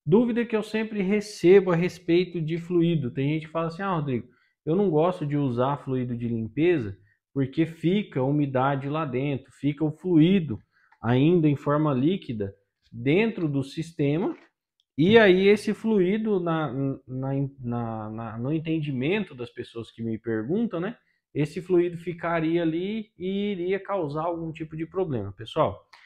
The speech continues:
só fica fluido lá dentro se você tiver dó de nitrogênio, tá? Então, como vocês viram, é bem rápido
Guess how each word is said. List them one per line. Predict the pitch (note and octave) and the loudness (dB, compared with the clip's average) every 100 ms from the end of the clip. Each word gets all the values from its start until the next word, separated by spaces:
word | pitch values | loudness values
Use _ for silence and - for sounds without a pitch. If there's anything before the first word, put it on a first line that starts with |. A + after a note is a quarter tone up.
| _ _ _ _ | _ _ _ _
só | - C4 | 2 2
fica | - A#3 B3 A#3 | 4 2 4 2
fluido | - E3 D3+ C#3+ | 4 8 8 8
lá | C3+ A#2+ | 4 2
dentro | G#2+ C#3+ E3+ E3+ | 2 2 2 -2
se | C#3+ | -4
você | D3 D3 D3+ | -4 -4 -6
tiver | D#3 D#3 | -4 -2
dó | D#3+ C3+ C#3 | -2 2 2
de | C#3 | 0
nitrogênio, | C#3+ D3 D#3+ G3 F#3 F#3 E3 G#2 F#2 _ _ | -4 -6 -4 -4 -2 -2 -2 -4 -8 _ _
tá? | - G#2+ B2 _ _ _ _ - | -6 -6 -6 _ _ _ _ -6
Então, | A#2+ C#3+ F3 F#3 - | 0 4 4 2 -4
como | - F#3 G#3 | 2 2 4
vocês | G3+ - E3+ C3 | 2 4 4 2
viram, | A2+ F3 F3+ B2 | 2 2 2 2
é | B2+ | 0
bem | D3 B2 D3 A3 | -2 0 -2 -2
rápido | D#3+ B2+ C#3+ G3+ - A2+ G2+ | -4 -4 -4 -4 -6 -12 -12